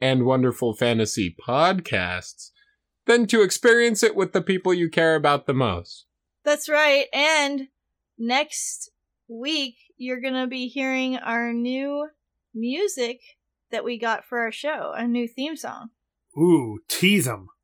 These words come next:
Speaker 2: <laughs>
Speaker 1: Oh, change.
Speaker 2: It's very epic. I think for the first time you hear it, we'll let you hear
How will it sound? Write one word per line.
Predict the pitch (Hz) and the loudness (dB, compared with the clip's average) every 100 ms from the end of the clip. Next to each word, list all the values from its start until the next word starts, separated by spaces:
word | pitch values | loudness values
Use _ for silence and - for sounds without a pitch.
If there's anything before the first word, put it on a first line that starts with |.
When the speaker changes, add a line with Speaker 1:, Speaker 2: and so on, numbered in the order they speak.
| _ - | _ -8
Speaker 2:
<laughs> | 247 254 330 277 311 - 294 - 269 170 | -4 -2 -2 0 -2 -2 -6 -6 -8 -2
Speaker 1:
Oh, | 156 147 120 101 - _ _ _ _ | 0 2 0 -4 -10 _ _ _ _
change. | - - 214 214 214 165 139 123 - - _ _ _ _ _ _ _ _ _ | -4 2 6 6 6 6 4 0 -2 -8 _ _ _ _ _ _ _ _ _
Speaker 2:
It's | 277 254 | -4 -4
very | 254 254 285 285 254 - | -4 2 4 4 0 -2
epic. | 214 - - - _ _ _ _ - | -4 -6 -18 -20 _ _ _ _ -6
I | 302 | -4
think | 320 330 339 | -2 -4 -4
for | 320 | -2
the | 277 269 | -2 0
first | 294 294 302 - - - _ _ - | 0 2 0 -6 -10 -18 _ _ -2
time | 311 294 | 2 2
you | 294 285 | 0 -4
hear | 277 269 269 | 0 2 4
it, | 269 - | 2 2
we'll | 262 262 254 | 0 2 2
let | 269 254 302 | 0 -2 -4
you | 269 254 | -4 -6
hear | 254 302 285 262 254 247 | -6 0 4 4 2 -4